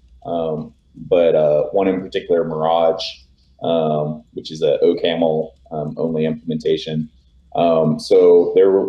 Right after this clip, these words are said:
there was a, uh, there's, you know, mostly academics behind that, um, out of Cambridge.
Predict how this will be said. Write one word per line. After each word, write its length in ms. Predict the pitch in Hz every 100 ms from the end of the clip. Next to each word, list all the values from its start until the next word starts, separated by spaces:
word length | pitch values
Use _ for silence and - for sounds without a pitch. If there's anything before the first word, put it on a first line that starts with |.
| -
there 120 | 95
was 440 | 120 139 131 101 101
a, 320 | 95 95 87
uh, 320 | 85 78 80 -
there's, 300 | 110 110 -
you 120 | 135
know, 220 | 127 123 110
mostly 600 | 143 151 135 120 92 -
academics 540 | 95 90 90 90 - -
behind 380 | 90 85 85 80
that, 280 | 80 - _ _ _ _ -
um, 180 | 82 80
out 140 | 80
of 80 | 82
Cambridge. 680 | 87 80 82 78 67 -